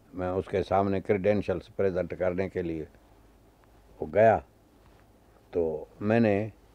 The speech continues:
एक तकरीर दाग दी खड़े खड़े,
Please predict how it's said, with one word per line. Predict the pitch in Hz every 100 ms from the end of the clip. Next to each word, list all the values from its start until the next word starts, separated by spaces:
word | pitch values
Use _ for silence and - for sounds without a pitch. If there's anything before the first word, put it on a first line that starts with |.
| _ - _ _ 117
एक | 117 -
तकरीर | 98 120 120 120 101
दाग | 87 98 85
दी | 76 71 - _ - - - - _ - - - -
खड़े | 107 104
खड़े, | - 80